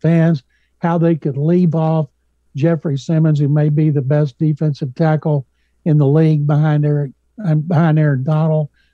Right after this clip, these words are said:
because he was phenomenal, as you guys have seen him since he got into the league. I know the Texans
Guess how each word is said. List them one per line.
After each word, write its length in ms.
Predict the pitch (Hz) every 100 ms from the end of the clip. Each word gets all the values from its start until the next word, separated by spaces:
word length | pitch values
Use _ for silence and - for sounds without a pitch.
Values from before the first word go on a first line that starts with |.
| _
because 320 | - 131 165 156
he 100 | 156
was 240 | 139 120 -
phenomenal, 720 | 147 160 180 165 143 147 139 _ _ -
as 180 | 165 175
you 140 | 214
guys 400 | 185 170 165 156 151 -
have 160 | 170 147
seen 300 | - 175 170
him 100 | 175
since 320 | 175 175 147
he 60 |
got 340 | 156 170 165 160 _ _ _ -
into 200 | 175 170
the 100 | 165
league. 360 | 156 240 180 147
I 100 | 165
know 180 | 180 175
the 120 | 139
Texans 600 | - 190 190 165 151